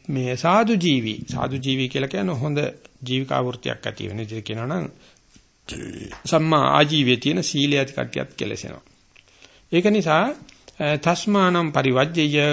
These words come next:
කුසීතං හීන විරිය. ඒ නිසා බුදුහාමුදුරුවෝ මෙතන බොහෝම ගැඹුරු සම්බන්ධතාවයක් පෙන්ලා දෙනවා. ඒ නිසා මේ ලාමක මිතුරන් ඇසුරෙන් නැත්තම් තව කෙනෙක්ගේ පෛරුපාසානේ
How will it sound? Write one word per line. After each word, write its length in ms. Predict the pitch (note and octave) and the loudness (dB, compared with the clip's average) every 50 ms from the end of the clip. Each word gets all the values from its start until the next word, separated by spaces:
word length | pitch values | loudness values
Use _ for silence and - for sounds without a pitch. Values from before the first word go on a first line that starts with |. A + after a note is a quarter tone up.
| D3 | 0
කුසීතං 600 | D3 - - B2+ - F3 D#3+ D#3 D3+ - C#3+ D#3 D3 | -2 -6 -8 -6 -2 0 -2 -2 0 -2 -4 -4 -4
හීන 320 | A2+ - - B2 B2+ B2+ A2+ | -6 -6 -6 -4 -4 -4 -6
විරිය. 300 | A2 G#2+ G#2 F#2+ F#2 - - - _ _ | -6 -8 -8 -8 -10 -10 -12 -16 _ _
ඒ 140 | - C3 B2 | -8 -6 -6
නිසා 260 | C3 B2+ D3 C#3 B2+ | -6 -4 -6 -6 -6
බුදුහාමුදුරුවෝ 500 | A#2+ A#2+ A#2 B2+ B2+ B2+ B2+ B2+ B2+ B2 | -6 -6 -8 -6 -6 -6 -6 -6 -6 -8
මෙතන 200 | B2 B2 C3+ A#2+ | -8 -8 -10 -10
බොහෝම 440 | A#2 A#2+ A2+ C3+ C3+ C3+ C#3+ D3 C#3+ C#3+ B2+ - - - - - - _ - | -10 -10 -8 -6 -4 -4 -2 -2 -2 -4 -4 -6 -8 -16 -20 -20 -20 _ -6
ගැඹුරු 420 | - - A#2 B2+ D#3 F#3+ G#3 G#3+ | -2 0 0 2 2 2 2 2
සම්බන්ධතාවයක් 720 | E3 D#3+ D3+ C#3 B2+ B2 A#2+ A#2+ A2 B2 A#2 A#2 A#2 A2 - | 2 2 0 0 0 0 -2 -2 -2 -2 0 0 -2 -4 -4
පෙන්ලා 280 | B2 A#2+ B2 C3 B2+ | -4 -4 -2 -2 -2
දෙනවා. 340 | B2 B2+ B2 B2+ B2 A#2 - - - _ | -2 -2 -2 -2 -2 -4 -6 -8 -10 _
ඒ 220 | - C3+ C#3+ D#3+ | -2 0 2 2
නිසා 640 | F#3 F#3+ G3 - - - G2 F#2 G#2+ B2+ D#3+ F#3 G3+ - - - - - - _ | 2 2 2 0 -2 -4 -4 -4 -6 -6 -6 -8 -10 -14 -18 -20 -20 -20 -20 _
මේ 200 | - D3 C3 A#2+ | -6 -2 -2 -2
ලාමක 480 | A2 G#2+ A2+ B2 C#3 D3+ E3 E3+ F3 E3+ E3 | 0 -2 0 0 0 0 0 0 0 -2 -2
මිතුරන් 480 | C3 B2 C#3 C#3 - F#3 F#3+ F3+ D#3+ C#3 | 0 0 -2 0 2 2 2 2 0 -2
ඇසුරෙන් 420 | A#2+ - C3 A2+ F#2+ E2 D#2+ - - _ - - - _ _ _ _ _ _ | -4 -4 -6 -8 -8 -8 -10 -12 -16 _ -20 -20 -20 _ _ _ _ _ _
නැත්තම් 400 | _ - A#2+ A2+ - - A#2+ A#2+ A2+ G#2 G2+ - - - - - - - G#2+ | _ -6 -6 -6 -4 -4 -4 -4 -4 -6 -10 -14 -18 -20 -20 -14 -12 -10 -6
තව 200 | - B2+ B2+ D3 D#3+ | 0 2 2 2 2
කෙනෙක්ගේ 640 | D3+ - E3 D#3 D3+ D#3+ D#3 D3 C#3+ C#3+ D3+ D3 C#3 C3+ C3 - - - _ _ _ _ _ _ _ _ _ _ _ _ _ _ _ _ _ - - | 0 0 -2 0 0 0 -2 -2 -2 0 2 2 2 2 -2 -6 -12 -20 _ _ _ _ _ _ _ _ _ _ _ _ _ _ _ _ _ -10 -4
පෛරුපාසානේ 1000 | A#2+ C#3 E3+ G3 G3 F#3+ F#3+ E3+ C3+ B2 - - B2 G#2+ G2+ G2+ G2 G2 F#2+ | 0 2 4 6 6 6 6 4 2 2 0 -2 -4 -4 -4 -6 -8 -10 -10